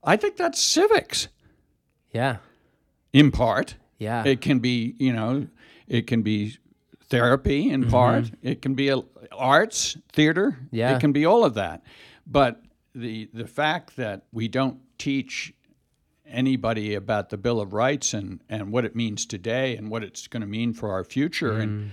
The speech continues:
Speaker 1: and maybe we just sacrifice it at some point and we don't really care, and no one, "Oh, that was nice. The First Amendment was nice, but whatever happened to that?" You know, I mean, it's like,
Speaker 2: Yeah.
Speaker 1: that's an exaggeration.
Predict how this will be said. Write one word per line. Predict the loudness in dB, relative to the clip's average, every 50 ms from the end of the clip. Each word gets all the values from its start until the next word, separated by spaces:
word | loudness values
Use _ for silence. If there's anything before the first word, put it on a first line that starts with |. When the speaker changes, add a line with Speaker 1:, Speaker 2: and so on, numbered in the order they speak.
| -14 _ _ _ _ -10
Speaker 1:
and | -8 -6 -4 -4
maybe | -2 -2 0 0 0
we | 0 0 -2 -4
just | -4 -6 -6 -6 -4 -2
sacrifice | 0 0 0 -2 -2 -6 -6 -6 -6 -6 -6 -6 -6 -6
it | -6 -6
at | -6 -6 -6
some | -4 -4 -4 -4 -4
point | -6 -6 -4 -4 -6 -6 -8
and | -8 -6
we | -4 -4
don't | -2 -4 -4 -6 -8 -6
really | -6 -4 -4 -6 -8
care, | -4 0 2 2 4 4 2 2 2 0 0
and | -2 -2 -2
no | 0 2 2
one, | 2 2 0 -2 -6 -10 -14 -20 -20 _ _ _ _ -20 -20 _ _ _ _ _ _ _ _ _ _ _ _
"Oh, | 8 8 10 8 6 4 0 -4
that | -2 -2 0 0
was | 0 -2 -4 -6
nice. | -8 -6 -6 -6 -6 -4
The | -4 -4
First | -2 0 0 0 0 -2
Amendment | -4 -4 -4 -2 -2 -4 -4 -6 -8
was | -10 -8 -8
nice, | -8 -6 -4 -6 -6 -4
but | -4 -2
whatever | 0 0 2 2 2 4
happened | 4 2 2 2 2 2
to | 4 4
that?" | 6 4 4 2 -2 -6 -12 -6
You | -2 0 0
know, | 2 0 0 -2
I | -4
mean, | -6 -6 -6 -6
it's | -6 -6 -6 -6
like, | -6 -6 -6 -8 -14 -20 _ _
Speaker 2:
Yeah. | -10 -8 -8 -8 -6 0
Speaker 1:
that's | 2 2 2 2 0
an | -4
exaggeration. | -6 -8 -4 -2 0 0 0 0 -2 -4 -4 -2 0 0 0 0 0 -2 -6 -10 -12 -14 -16